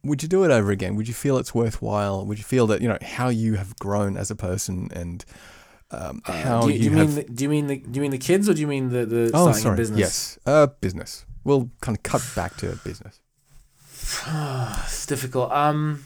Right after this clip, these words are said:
Speaker 1: I re-, it's,
Speaker 2: I
Speaker 1: it's a
Speaker 2: think there's
Speaker 1: pointless
Speaker 2: defi-
Speaker 1: question.
Speaker 2: Yeah, sure.
Speaker 1: But,
Speaker 2: Uh,
Speaker 1: but
Speaker 2: but, but, you know, it might lead to, um,
Speaker 1: Hmm.
Speaker 2: I thi-, I think I, I try and find a way to make it easier,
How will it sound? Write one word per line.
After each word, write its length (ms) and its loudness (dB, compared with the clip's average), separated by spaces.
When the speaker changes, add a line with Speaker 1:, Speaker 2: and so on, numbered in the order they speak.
Speaker 1:
I 100 2
re-, 160 8
it's, 140 2
Speaker 2:
I 60 4
Speaker 1:
it's 100 2
a 40 0
Speaker 2:
think 100 0
there's 80 2
Speaker 1:
pointless 220 4
Speaker 2:
defi- 80 -4
Speaker 1:
question. 440 -2
Speaker 2:
Yeah, 140 6
sure. 240 2
Speaker 1:
But, 160 -6
Speaker 2:
Uh, 140 2
Speaker 1:
but 80 6
Speaker 2:
but, 200 2
but, 240 2
you 140 0
know, 160 -4
it 100 -8
might 240 -2
lead 260 -6
to, 200 -6
um, 260 0
Speaker 1:
Hmm. 100 -4
Speaker 2:
I 760 -16
thi-, 200 -2
I 40 0
think 380 -4
I, 240 2
I 40 6
try 380 2
and 180 6
find 320 4
a 60 6
way 260 8
to 140 -4
make 340 0
it 200 0
easier, 540 0